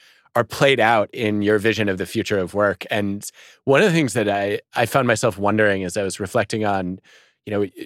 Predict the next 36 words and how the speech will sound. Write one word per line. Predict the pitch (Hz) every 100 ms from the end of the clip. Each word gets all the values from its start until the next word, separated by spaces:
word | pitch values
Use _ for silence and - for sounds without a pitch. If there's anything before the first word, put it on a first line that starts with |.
| -
you | - 123
take | 131
this, | 123 113 -
um, | 131 107 101 104
this | 110 -
long | 135 131 147
view | 139 123
of |
the | 107
past | 98 85 90 - - - -
and | 113 98 90 87
you | 117
use | 113 110 107
it, | 107 104
I |
think, | 92 107 -
to |
hold | 98 113
up | 101
a | 95
mirror | 101 117 110
to | -
the | 107
present | 117 113 127 101
and | 95
say, | - 113
"What, | 110 131
what | - 127
kind | 151
of | 135
future | 151 143 120
do |
we | 101
want | 95 123 190
to |
build?" | 87 - -